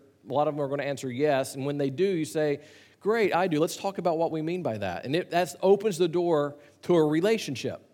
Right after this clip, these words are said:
to a conversation. Um, if you are, well, never mind. So what?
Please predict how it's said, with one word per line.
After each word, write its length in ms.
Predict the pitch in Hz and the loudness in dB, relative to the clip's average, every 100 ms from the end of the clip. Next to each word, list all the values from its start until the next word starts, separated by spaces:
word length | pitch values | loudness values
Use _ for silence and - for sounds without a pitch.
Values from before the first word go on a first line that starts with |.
| _ | _
to 120 | 147 | -4
a 20 | 147 | -2
conversation. 840 | 165 151 147 - 160 143 117 80 - - - - - | -2 -2 -4 0 0 0 -6 -12 -16 -20 -20 -20 -4
Um, 280 | 143 135 127 | 2 2 2
if 160 | 135 151 | -2 -2
you 220 | 185 220 | 0 2
are, 460 | 156 170 160 131 104 - _ _ _ _ _ _ _ _ _ _ _ _ _ | 4 4 4 2 -4 -14 _ _ _ _ _ _ _ _ _ _ _ _ _
well, 140 | 131 | -8
never 180 | 107 92 | -6 -8
mind. 200 | 82 82 - _ _ _ _ _ _ _ _ _ _ _ _ _ _ _ _ _ _ _ _ _ _ _ _ _ _ _ _ _ | -12 -18 -20 _ _ _ _ _ _ _ _ _ _ _ _ _ _ _ _ _ _ _ _ _ _ _ _ _ _ _ _ _
So 160 | - | -4
what? 280 | 143 165 - | -2 -4 -8